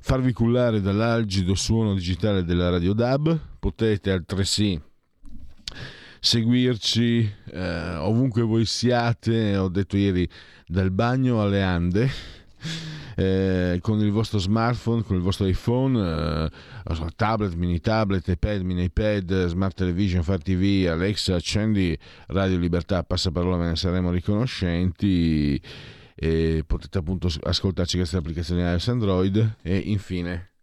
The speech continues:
voglio ricordarvi naturalmente il sito radiolibertà punto net e, e la pagina Facebook. Tutto ciò sta accadendo, accade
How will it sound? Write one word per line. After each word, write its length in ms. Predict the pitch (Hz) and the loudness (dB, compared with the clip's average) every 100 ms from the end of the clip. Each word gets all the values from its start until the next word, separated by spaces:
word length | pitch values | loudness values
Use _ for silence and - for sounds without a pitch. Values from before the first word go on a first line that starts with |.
| _ _ | _ _
voglio 280 | 80 90 87 | -4 0 2
ricordarvi 840 | 85 87 71 85 78 69 73 69 - - - - | 2 0 0 0 0 -2 -4 -4 -8 -20 -20 -8
naturalmente 880 | 80 80 85 82 85 80 73 73 78 | -4 -2 0 0 2 0 0 -2 -2
il 160 | 78 | 0
sito 600 | 85 - 110 92 110 90 76 | 0 2 2 2 0 2 0
radiolibertà 920 | 80 80 78 80 78 78 - 90 82 | 0 0 0 0 0 -2 0 0 0
punto 380 | - 80 80 95 | 0 -2 -2 -2
net 600 | 87 58 67 - 65 60 - - - - - _ | -2 -2 -6 -6 -4 -4 -8 -16 -20 -20 -20 _
e, 300 | - 90 90 | -4 -2 -2
e 220 | - 82 76 | -2 -2 0
la 120 | 85 | -2
pagina 600 | 87 82 78 82 82 - _ | 0 -2 -2 -2 -4 -6 _
Facebook. 960 | - 92 82 76 76 78 - 76 76 - | -4 0 0 0 -2 -4 -4 -6 -8 -14
Tutto 300 | - - - | -6 -2 -2
ciò 380 | - - 76 82 120 117 - | -2 -2 -2 -4 -6 -12 -18
sta 240 | - - 107 | -16 -4 -2
accadendo, 640 | 104 87 73 71 65 62 | 0 -2 -2 -2 -2 -2
accade 580 | 78 - - 52 52 58 | -4 -2 -4 -2 -4 -6